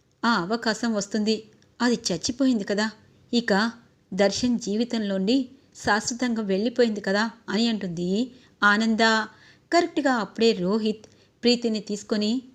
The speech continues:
ఇంటికి ముందుకొస్తారు. "పిన్ని, అమ్మ, నాన్న, బాబాయ్" అని పిలుస్తారు. అందరూ బయటికి వస్తారు. ప్రీతిని చూసి ఒక్కసారిగా షాక్ అయిపోతారు ఆనందభైరవి కుటుంబం. "అమ్మ, పిన్ని,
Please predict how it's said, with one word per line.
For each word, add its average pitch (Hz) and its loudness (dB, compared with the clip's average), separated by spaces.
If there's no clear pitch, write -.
ఇంటికి 220 -2
ముందుకొస్తారు. 220 0
"పిన్ని, 226 4
అమ్మ, 208 0
నాన్న, 202 2
బాబాయ్" 233 4
అని 220 0
పిలుస్తారు. 214 -2
అందరూ 233 2
బయటికి 196 -4
వస్తారు. 214 0
ప్రీతిని 320 6
చూసి 214 0
ఒక్కసారిగా 208 -4
షాక్ 185 -6
అయిపోతారు 220 -4
ఆనందభైరవి 220 -2
కుటుంబం. 214 -4
"అమ్మ, 202 2
పిన్ని, 220 0